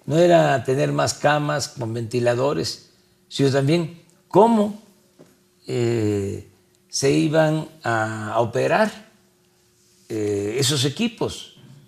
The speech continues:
cómo se iban a atender a los enfermos en terapia intensiva. Y miren, eh, lo que hemos contratado de personal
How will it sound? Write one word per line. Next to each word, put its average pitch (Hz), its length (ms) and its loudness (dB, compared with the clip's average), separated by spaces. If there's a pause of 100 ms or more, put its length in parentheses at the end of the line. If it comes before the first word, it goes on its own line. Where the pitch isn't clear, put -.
(560)
cómo 143 300 0
se 151 120 -2
iban 143 220 -2
a 127 40 -2
atender 123 760 -2 (120)
a 104 420 -8
los 104 180 -6
enfermos 127 720 -6 (360)
en 107 140 -8
terapia 117 440 -2
intensiva. 120 640 -4 (480)
Y 120 60 -6
miren, 208 500 -2 (560)
eh, 123 500 0
lo 120 160 -2
que 156 100 -2
hemos 160 220 0
contratado 123 800 2 (1080)
de 110 160 -2
personal 104 500 -2